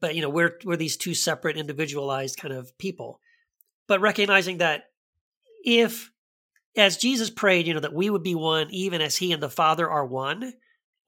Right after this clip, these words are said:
let's think about that. Uh, in what ways are Jesus and the Father one? Are they li-, like good buds?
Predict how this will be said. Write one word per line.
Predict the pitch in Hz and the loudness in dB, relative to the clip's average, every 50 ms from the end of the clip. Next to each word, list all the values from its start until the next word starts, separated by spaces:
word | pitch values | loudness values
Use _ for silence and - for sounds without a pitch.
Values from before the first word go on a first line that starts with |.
| 160 | -2
let's | 220 220 | -2 0
think | - 233 220 | 0 -2 -2
about | 208 196 185 - | 0 -2 0 2
that. | - 202 160 131 - - _ _ _ _ _ _ _ _ _ _ _ _ | 4 4 2 2 0 -6 _ _ _ _ _ _ _ _ _ _ _ _
Uh, | - 190 185 - - - | -2 -2 -2 -2 -4 -4
in | 247 220 233 | -2 0 0
what | 269 294 277 | 0 0 2
ways | 247 233 226 226 185 | 2 2 2 2 2
are | 185 160 | 0 0
Jesus | 143 170 180 180 170 - | 0 0 0 2 0 0
and | 175 165 | -2 -2
the | 165 | -2
Father | - - 165 156 151 143 | 2 2 4 4 4 2
one? | 147 160 160 143 | 0 0 0 0
Are | 135 135 | 2 0
they | 156 175 | 0 0
li-, | 180 196 185 | 0 0 0
like | 196 190 165 139 | 0 0 0 2
good | - 180 165 | 0 0 2
buds? | 147 170 165 175 175 170 175 - - - | 4 4 4 4 4 0 -4 -8 -8 -10